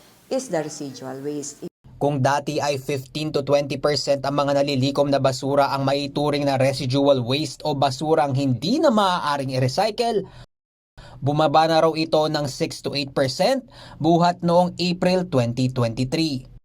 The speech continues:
Speaker 1: Definitely, nakakatipid tayo, no? Ah, hindi tumataas yung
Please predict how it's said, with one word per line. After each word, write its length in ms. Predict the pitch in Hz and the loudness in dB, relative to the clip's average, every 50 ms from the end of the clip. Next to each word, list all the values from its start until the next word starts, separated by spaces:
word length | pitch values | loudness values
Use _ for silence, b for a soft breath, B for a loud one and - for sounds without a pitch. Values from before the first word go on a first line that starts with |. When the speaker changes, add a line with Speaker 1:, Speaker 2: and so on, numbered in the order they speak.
| _ _ _ _ - - _ _ | _ _ _ _ -20 -20 _ _
Speaker 1:
Definitely, 960 | _ 180 214 247 254 247 254 269 262 254 247 - - 202 208 240 240 214 185 180 | _ -4 -2 0 0 -2 -4 -4 -4 -4 -6 -6 -8 -8 -6 -4 -4 -4 -4 -6
nakakatipid 880 | 180 185 180 190 185 180 190 185 - 190 185 - 180 175 170 - - | -6 -6 -6 -6 -6 -4 -6 -8 -8 -10 -10 -8 -8 -10 -10 -8 -8
tayo, 560 | 165 151 147 143 147 151 156 156 151 156 - | -8 -6 -6 -6 -6 -6 -6 -6 -6 -6 -8
no? 320 | - 147 147 147 156 160 170 | -8 -8 -8 -6 -6 -6 -8
Ah, 560 | - 156 147 147 143 147 143 143 147 151 156 - - | -8 -6 -6 -6 -6 -6 -6 -6 -8 -10 -12 -12 -12
hindi 400 | 185 208 208 185 190 226 220 - | -12 -10 -10 -10 -10 -12 -10 -10
tumataas 720 | 233 214 208 190 185 185 - - - 165 170 170 - 180 | -8 -6 -6 -6 -6 -6 -6 -6 -6 -6 -6 -8 -10 -12
yung 320 | 170 165 160 165 160 165 | -10 -8 -8 -8 -10 -12